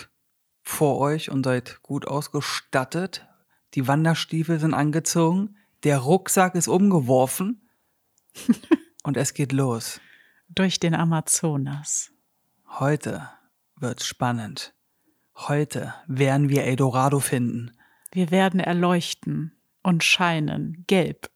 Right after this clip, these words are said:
Speaker 2: <laughs>
Speaker 1: Wir werden endlich die Milliarden zusammen haben, um überall zu buddeln.
Speaker 2: <laughs>
Speaker 1: Da wir heute Eldorado finden werden.
Speaker 2: Um die Erde überall, äh, aufzubuddeln und, äh, Sachen zu finden, die es so noch nie gab,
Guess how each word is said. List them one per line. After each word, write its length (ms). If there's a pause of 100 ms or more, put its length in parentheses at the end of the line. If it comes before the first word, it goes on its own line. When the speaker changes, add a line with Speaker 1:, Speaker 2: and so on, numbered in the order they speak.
Speaker 2:
<laughs> 280 (760)
Speaker 1:
Wir 180
werden 240
endlich 480
die 140
Milliarden 680
zusammen 520
haben, 240
um 240
überall 580
zu 220 (120)
buddeln. 540 (140)
Speaker 2:
<laughs> 580 (420)
Speaker 1:
Da 220
wir 200
heute 260
Eldorado 540
finden 360
werden. 140
Speaker 2:
Um 140
die 160
Erde 340
überall, 720
äh, 340
aufzubuddeln 840 (240)
und, 580
äh, 360 (220)
Sachen 380
zu 160
finden, 520
die 180
es 120
so 140
noch 220
nie 160
gab, 340